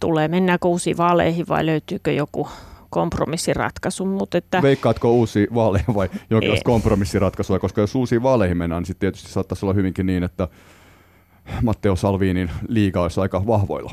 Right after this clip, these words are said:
Speaker 1: No sillehän,
Speaker 2: ainakin galluppien mukaan.
Speaker 1: kyllä, joo, sillehän se just nimenomaan ne gallupit näyttää, mut että tietysti en tunne Italian politiikkaa ollenkaan niin hyvin, että voisin arvioida, että minkälaisia keskusteluja Roomassa tällä hetkellä käydään, mutta, mut kyllähän se niinku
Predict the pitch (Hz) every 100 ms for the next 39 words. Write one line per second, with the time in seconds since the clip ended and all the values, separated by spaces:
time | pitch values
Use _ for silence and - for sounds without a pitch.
0 | - 196 190 208 190 185 190 185 135 110
1 | - 196 202 190 180 175 170 - - 190
2 | 185 180 202 175 165 175 190 175 175 -
3 | 170 170 165 165 160 165 160 156 - -
4 | 151 156 - 151 156 180 - 165 156 175
5 | - - - - - 202 208 208 196 196
6 | 202 196 180 160 190 185 180 185 175 175
7 | 170 170 170 170 165 175 170 170 165 -
8 | 160 165 170 170 160 160 160 160 151 175
9 | 139 131 131 160 - - - - - 151
10 | 151 151 156 160 - 131 170 - 123 -
11 | 113 131 131 147 160 - 170 - - -
12 | - - 208 190 269 233 220 220 214